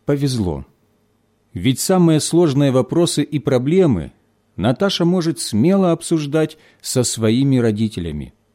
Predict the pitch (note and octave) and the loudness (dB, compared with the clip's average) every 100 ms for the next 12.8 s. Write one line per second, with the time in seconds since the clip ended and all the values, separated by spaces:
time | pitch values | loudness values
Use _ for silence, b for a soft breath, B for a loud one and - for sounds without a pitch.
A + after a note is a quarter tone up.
0 | _ _ _ _ _ _ - F2 C3 G#3+ | _ _ _ _ _ _ -12 -4 0 0
1 | - F#3 - F#3+ F#3 F3+ D#3+ - G3 F3+ | 0 -4 -2 -4 -2 -4 -6 -2 2 4
2 | B2 F#2+ F2 - A#2 - D#3+ G3+ - D#3 | 4 2 -2 -6 -8 0 2 2 2 0
3 | C#3+ C#3+ C#3 C#3+ C#3 b b b - E2 | 2 0 2 0 -4 b b b -12 -2
4 | D#3+ E3+ B2 G2+ A2 - A2 G#2+ _ _ | 0 0 -4 -2 -2 0 -4 -4 _ _
5 | - G2 G#2+ - - F2 D2 - _ _ | -6 -4 -4 -4 -6 -6 -8 -12 _ _
6 | _ _ _ _ _ _ _ _ _ _ | _ _ _ _ _ _ _ _ _ _
7 | _ _ _ _ _ _ _ _ _ _ | _ _ _ _ _ _ _ _ _ _
8 | _ _ - D2 G#2 F#3+ E3+ F3+ F3 C#3+ | _ _ -14 -6 0 0 2 2 2 0
9 | A#2 A#2 E3 D3 B2 F#2 B2+ B2+ A2+ - | -2 2 4 4 4 2 0 0 -2 -4
10 | A2+ - A2+ A2 G2 D2+ - _ _ _ | -8 -4 -2 -2 -4 -10 -14 _ _ _
11 | _ _ _ _ _ - D#2+ D2+ F#2+ E3 | _ _ _ _ _ -12 -10 -6 -2 0
12 | G3+ F#3+ A#2+ C3 C3+ B2 D#2 | 0 0 0 -2 2 2 0